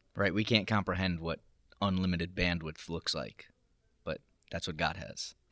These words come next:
Uh, the, the more we delve into this and the more I see the complexity of, of how this goes, it's just, that's something that's, it's so necessary, uh, is, is understanding that God is intimately concerned with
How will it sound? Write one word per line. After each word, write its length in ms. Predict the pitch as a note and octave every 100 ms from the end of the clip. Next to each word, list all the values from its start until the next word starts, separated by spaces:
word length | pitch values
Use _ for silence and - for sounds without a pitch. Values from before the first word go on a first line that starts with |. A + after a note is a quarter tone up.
| _ _ _ _ -
Uh, 180 | G#2 E2 -
the, 400 | F2+ G2+ F2+ - _ -
the 120 | F#2+
more 340 | G#2 G2+ A2 G#2+
we 140 | G#2
delve 360 | F2+ G2 F#2+ F2+
into 200 | F#2+ F2+
this 220 | E2 -
and 100 | F2+
the 40 |
more 300 | F2 F2+ F#2
I 100 | F2
see 240 | E2+ - F2
the 100 | E2+
complexity 760 | - E2+ - F2 - F2 D#2+
of, 220 | D2+ D2+ -
of 120 | D#2+
how 140 | F2+
this 140 | E2 -
goes, 280 | E2 E2+
it's 100 | F2
just, 340 | - E2+ - - _ _ _ _ _ _ _ -
that's 180 | F2
something 360 | - F#2 E2+ E2+
that's, 260 | D#2+ - - -
it's 180 | F#2+ -
so 540 | - - G#2 F#2 F#2+
necessary, 920 | F#2 F2 F2 - E2 - D#2+ D#2 - - _ _ _ -
uh, 120 | D#2
is, 160 | D#2+ -
is 140 | - F2
understanding 580 | F2 E2 - F2 E2 D#2
that 120 | -
God 220 | - D#2+
is 260 | D#2 - - _ _ _ _ _ _ _ _ _ _
intimately 560 | - A#2+ A2 G2+ E2+ F2
concerned 480 | D#2+ D#2+ - E2 D#2
with 140 | -